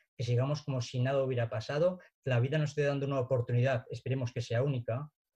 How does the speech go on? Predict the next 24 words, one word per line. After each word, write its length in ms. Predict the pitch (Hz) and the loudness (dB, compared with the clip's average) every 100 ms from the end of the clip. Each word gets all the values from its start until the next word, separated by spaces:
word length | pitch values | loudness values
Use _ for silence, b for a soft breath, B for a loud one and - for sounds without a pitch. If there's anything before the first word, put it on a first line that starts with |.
| - | -10
y 100 | 120 | -2
que 80 | |
la 100 | 127 | 2
desaprovechemos 600 | 120 120 120 120 127 151 | 2 2 0 0 0 -2
blandiendo 420 | 131 123 123 151 156 | 0 2 2 2 2
nuestras 240 | 147 127 | 0 -4
espadas, 320 | 123 - 143 | -6 -2 -2
defendiendo 460 | 131 127 123 139 143 | -2 0 0 0 -2
unas 200 | 139 123 | -4 -4
ideas 240 | 131 127 | 0 0
contra 280 | - 120 120 | 0 0 2
otros, 280 | 120 113 - b b - | 0 0 -8 b b -2
en 80 | |
lugar 200 | 120 120 | 2 4
de 60 | 135 | 2
hacer 240 | 123 113 - | 0 -4 2
todo 140 | 156 | 4
lo 140 | 151 135 | 6 4
posible 380 | 131 - 135 151 | -2 -4 -4 -2
para 160 | 123 | 0
darles 240 | 113 120 120 | 0 -2 -2
una 120 | 113 | -2
educación 460 | 110 117 123 127 117 | -2 -6 -4 -4 -6
mejor. 300 | 110 - | -12 -14